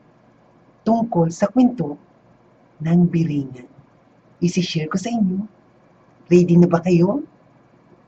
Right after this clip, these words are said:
Tara, samahan niyo ako. Ang idadagdag ko po na kwento sa Biringan pa-, ay bawal ang magingay,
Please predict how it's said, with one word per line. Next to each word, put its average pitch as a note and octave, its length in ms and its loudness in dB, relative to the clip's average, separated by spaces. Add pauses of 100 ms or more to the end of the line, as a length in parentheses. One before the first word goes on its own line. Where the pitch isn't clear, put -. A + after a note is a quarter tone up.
(100)
Tara, G#3 400 2 (720)
samahan A3 500 0
niyo B3 300 0
ako. F#3 160 -2 (2250)
Ang G#3 160 2
idadagdag A#3+ 480 0
ko - 160 -8
po D3+ 220 -4 (500)
na F3+ 140 -2
kwento A3 340 -4
sa E3+ 240 -6
Biringan E3 560 -2
pa-, E3 160 -2 (240)
ay G3+ 160 -2
bawal F3+ 480 4
ang F3 160 0
magingay, E3 560 -4